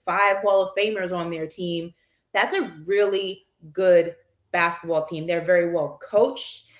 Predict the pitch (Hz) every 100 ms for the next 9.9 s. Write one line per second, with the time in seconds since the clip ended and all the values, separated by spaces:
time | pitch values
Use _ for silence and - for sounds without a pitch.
0 | _ - 190 170 156 - 170 160 - 165
1 | 165 202 180 165 151 - 185 226 220 170
2 | 170 202 202 - 190 - 165 170 165 135
3 | - _ 160 151 135 - 208 240 262 214
4 | 175 - 180 190 190 165 185 220 226 180
5 | 180 180 180 175 180 160 143 139 - 214
6 | 220 - _ _ 180 170 175 175 151 147
7 | 139 208 226 226 220 220 _ 180 160 165
8 | 160 135 147 208 226 214 208 196 185 165
9 | 180 208 185 196 190 190 208 175 175